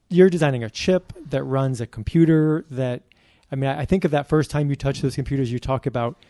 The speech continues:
creating something that obeys you and creating something that controls the world. And I,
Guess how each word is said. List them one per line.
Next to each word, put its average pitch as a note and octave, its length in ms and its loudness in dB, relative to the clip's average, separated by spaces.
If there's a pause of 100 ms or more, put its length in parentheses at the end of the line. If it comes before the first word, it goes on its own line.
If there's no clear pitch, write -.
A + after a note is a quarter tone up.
(120)
creating C#3+ 380 0
something C#3 280 -6
that B2+ 120 -4
obeys A#2 580 -4
you B2 400 -12
and B2+ 220 -8
creating C#3+ 260 0
something C#3 280 -2
that B2+ 160 -6
controls C3 600 -4
the B2 120 -6
world. A2+ 480 -4
And B2 120 -8
I, C3 140 -8